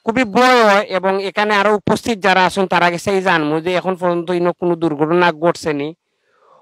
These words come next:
হয়তো ঘটছে না, কোনো এক সময় আরো বড় অনেক দুর্ঘটনা ঘটতে পারে। দেখুন আপনারা, এবার সুরঙ্গ হয়ে গেছে। দেখুন, একটা গাড়ি যদি ও দিকে আয়, যে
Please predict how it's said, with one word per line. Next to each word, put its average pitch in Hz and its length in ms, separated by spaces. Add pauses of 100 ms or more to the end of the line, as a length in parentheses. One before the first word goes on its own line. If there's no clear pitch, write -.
(200)
হয়তো 233 320
ঘটছে 226 460
না, 214 280
কোনো 214 240
এক 208 140
সময় 202 580 (440)
আরো 190 260
বড় 190 280
অনেক 214 260
দুর্ঘটনা 185 560
ঘটতে 175 340
পারে। 139 400 (480)
দেখুন 196 300
আপনারা, 190 560
এবার 196 260
সুরঙ্গ 196 420
হয়ে 233 140
গেছে। 190 440 (420)
দেখুন, 196 340
একটা 226 380
গাড়ি 220 340
যদি 220 460 (380)
ও 226 240
দিকে 220 360
আয়, 156 340
যে 156 240